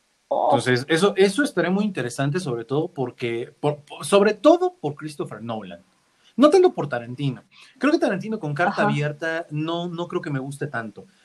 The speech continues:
Speaker 2: Pero creo que Christopher Nolan con carta abierta, ah,
Speaker 1: Ajá.
Speaker 2: o sea, e-, es uno de esos cuates que se me hace como muy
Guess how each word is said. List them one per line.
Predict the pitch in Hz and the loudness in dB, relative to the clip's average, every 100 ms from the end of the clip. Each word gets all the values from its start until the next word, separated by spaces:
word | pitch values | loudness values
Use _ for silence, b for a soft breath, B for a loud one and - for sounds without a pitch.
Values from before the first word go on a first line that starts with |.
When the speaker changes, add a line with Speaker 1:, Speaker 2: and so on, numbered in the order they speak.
| _ | _
Speaker 2:
Pero | - 156 | 0 0
creo | 220 247 | 0 0
que | 302 | 0
Christopher | 240 226 247 165 151 | -2 -2 -2 -2 0
Nolan | 160 143 113 | 0 0 -4
con | 117 | -6
carta | 127 160 - | 2 2 2
abierta, | 120 123 120 - 285 - _ _ _ _ _ _ _ _ | -4 -2 -2 -2 -2 -4 _ _ _ _ _ _ _ _
ah, | - 120 156 | -2 0 0
Speaker 1:
Ajá. | - 220 | 0 -2
Speaker 2:
o | |
sea, | 214 - | -2 -4
e-, | 180 196 | -6 -8
es | 214 202 | -8 -8
uno | 226 | -8
de | 208 | -8
esos | 196 | -8
cuates | 190 185 190 | -8 -10 -8
que | 147 | -6
se | 139 | -4
me | |
hace | 151 175 | -4 -6
como | 143 131 | -6 -4
muy | 131 143 160 | 2 2 2